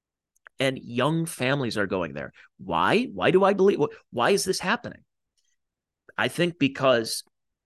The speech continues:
g-, the younger generations, the Zoomers and the younger, well, even my whole generation, the millennials,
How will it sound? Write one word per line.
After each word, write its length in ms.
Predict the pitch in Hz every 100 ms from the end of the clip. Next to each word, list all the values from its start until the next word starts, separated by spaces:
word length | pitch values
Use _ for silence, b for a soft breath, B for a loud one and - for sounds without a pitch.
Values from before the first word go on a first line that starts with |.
| - 135
g-, 180 | - -
the 460 | 175 135 120 113 -
younger 420 | 127 131 151 185
generations, 920 | 165 165 160 151 113 101 92 98 151
the 160 | - 113
Zoomers 640 | 113 139 143 143 147 147 -
and 200 | 131 120
the 320 | 117 110 120
younger, 480 | 123 117 139 151 -
well, 140 | 254
even 240 | 302 240 135
my 180 | 123
whole 200 | 151 107
generation, 580 | - 101 87 87 87 107
the 40 | 92
millennials, 640 | 92 104 160 107 67 -